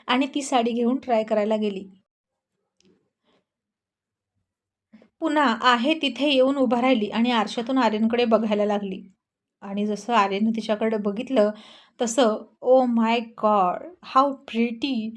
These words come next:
असं म्हणून त्यानं त्याचे तोंड आणि डोळे एकदमच वाचले. आज पहिल्यांदाच तो तिला अशी साडीमध्ये,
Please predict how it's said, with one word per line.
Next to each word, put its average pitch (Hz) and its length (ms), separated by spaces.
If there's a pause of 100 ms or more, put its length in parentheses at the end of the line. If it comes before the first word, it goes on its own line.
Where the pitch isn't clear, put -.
(240)
असं 285 260
म्हणून 320 220
त्यानं 294 460 (180)
त्याचे 262 200
तोंड 262 400
आणि 247 200
डोळे 247 300
एकदमच 240 460
वाचले. 269 360 (540)
आज 202 240
पहिल्यांदाच 214 680
तो 254 40
तिला 240 240
अशी 220 200
साडीमध्ये, 233 680